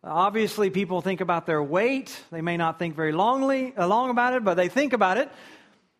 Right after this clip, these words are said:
They think about their finances, their budget. There are certainly people who think about taxes, all kinds of things that people think about at this time of the year. That is just sort of natural.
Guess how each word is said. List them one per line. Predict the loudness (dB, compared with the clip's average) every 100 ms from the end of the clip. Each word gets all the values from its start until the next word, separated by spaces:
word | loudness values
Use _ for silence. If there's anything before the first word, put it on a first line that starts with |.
| -4
They | -2
think | 0 0
about | 2 2 2
their | 2 0
finances, | 0 0 2 2 0 -2 -2 -2 0
their | 0
budget. | 2 2 2 0
There | 2
are | 0
certainly | 0 -2 0 -2
people | 0 -2 0 0
who | 0
think | -2 -2
about | 0 0 -2
taxes, | -2 0 0 -4 -6 -6
all | 0 2 2 0
kinds | 0 0 0 0
of | -4 -2
things | -2 0 -4 -8 -12 -20 -20 -20 _ _ _ -4
that | -2 0
people | 0 2 0 0 -2
think | 0 0 2
about | 0 2 2 0
at | -2
this | -2 -4
time | 0 0 0
of |
the | 0
year. | 0 0 0
That | -2 -2
is | -4 -6 -8
just | -6 -6 -6
sort | -6
of | -6 -4
natural. | 0 -2 -4 -12 -14